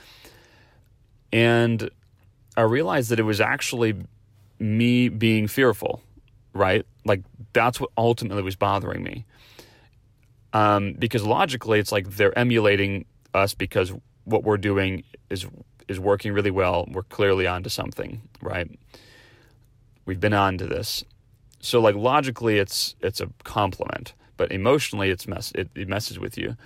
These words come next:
And emotionally, I realize that, like, I'm fearful that, like, your mind is always in fear of annihilation, right? Your mind is always trying to protect itself from attacks. And so when I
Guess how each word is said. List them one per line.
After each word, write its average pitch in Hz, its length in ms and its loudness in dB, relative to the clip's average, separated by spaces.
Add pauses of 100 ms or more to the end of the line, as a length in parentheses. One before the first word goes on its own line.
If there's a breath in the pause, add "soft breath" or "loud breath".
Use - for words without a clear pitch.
(500 loud breath)
And 107 180 2
emotionally, 117 520 0
I - 20 0
realize 107 320 4
that, 98 100 2
like, 98 140 0
I'm 95 140 0
fearful 131 680 0 (280)
that, 104 340 2 (1600 soft breath)
like, 107 280 4 (440)
your 110 180 4
mind 117 280 2
is 107 80 0
always 110 380 4
in 101 180 -2
fear 107 360 4
of 101 140 4
annihilation, 92 680 0
right? 90 160 -6
Your 95 120 -4
mind 98 240 0
is 92 100 -2
always 110 460 2 (300)
trying 110 380 2
to 101 60 -2
protect 107 380 -6
itself 95 400 -4
from 95 240 -4
attacks. - 640 -8 (960 soft breath)
And 107 200 -6
so 104 340 4 (680 soft breath)
when 113 300 -2
I 101 120 2